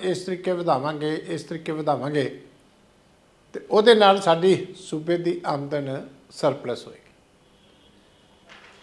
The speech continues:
ਪਰ ਅੱਜ ਹਾਲ ਇਹ ਹੈ ਕਿ ਇਸ ਜਿਹੜਾ ਬਜਟ ਦੋ ਹਜ਼ਾਰ ਪੱਚੀ ਛੱਬੀ ਦਾ ਪੇਸ਼ ਕੀਤਾ ਗਿਆ, ਇਸ ਤੋਂ ਬਾਅਦ ਸੂਬੇ ਦੇ ਸਿਰ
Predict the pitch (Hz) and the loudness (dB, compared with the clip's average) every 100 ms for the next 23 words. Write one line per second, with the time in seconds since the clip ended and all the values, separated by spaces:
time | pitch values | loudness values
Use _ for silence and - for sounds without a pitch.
0 | - _ _ - 185 185 185 196 143 143 | -20 _ _ 2 4 6 6 6 10 12
1 | 175 202 208 180 196 - 226 - 180 180 | 12 12 10 12 8 6 -4 -2 4 8
2 | 202 202 175 160 180 - - - _ _ | 8 8 6 4 2 -4 -18 -20 _ _
3 | _ _ _ - 151 156 165 - - - | _ _ _ -20 -10 -4 4 6 4 -2
4 | - 143 156 156 208 208 196 190 156 165 | -14 -2 0 6 6 6 2 2 -2 -2
5 | 165 175 170 147 170 156 143 147 151 147 | 0 0 -2 -8 -8 -6 -8 -6 -6 -4
6 | 139 - 135 143 135 113 - - _ _ | -6 -6 -10 -6 -6 -8 -12 -20 _ _
7 | _ _ - - - _ _ _ _ _ | _ _ -20 -20 -20 _ _ _ _ _
8 | _ _ - 175 - 226 196 196 226 202 | _ _ 2 2 6 6 10 10 10 8
9 | 214 220 - - - - 175 175 202 202 | 8 8 6 -2 -16 -4 -2 2 4 4
10 | 214 175 185 | 4 4 4